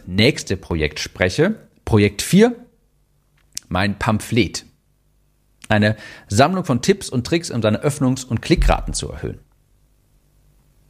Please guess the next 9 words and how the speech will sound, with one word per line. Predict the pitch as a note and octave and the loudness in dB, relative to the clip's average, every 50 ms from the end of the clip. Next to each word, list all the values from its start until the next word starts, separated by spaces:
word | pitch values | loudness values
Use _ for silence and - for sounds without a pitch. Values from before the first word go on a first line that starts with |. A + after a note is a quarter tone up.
| _ _ _ _ _ _ _ _ - - - - - - - - - - - - - | _ _ _ _ _ _ _ _ -14 -12 -12 -10 -10 -6 -4 -4 -6 -6 -8 -4 0
Okay, | - C3 - D#2+ - - | 0 0 0 -2 -10 -4
also, | - A2 G2+ E2 B1+ - - _ _ - | -2 -2 -2 -2 -6 -16 -20 _ _ -6
ich | - B2 - | -6 -6 -4
schreibe | - - A2 C#3+ D#3 E3+ F#3 F#3 F#3 - - - _ _ _ _ _ _ _ _ - | 0 2 2 2 2 0 -2 -4 -4 -10 -20 -20 _ _ _ _ _ _ _ _ -10
quasi | - - B2+ C3 F3 F#3 F#3 C#3+ | 0 2 4 4 4 2 -2 -4
gerade | - - G2+ G#2+ A2+ F#2+ | -2 0 2 4 4 4
an | F#2 G#2 F#2+ | 4 4 0
zwei | - - - E2+ F#2 G2 | -4 -2 0 0 0 0
Büchern. | E2 D#2+ D2+ - - - - - | -2 -4 -10 -10 -10 -10 -12 -12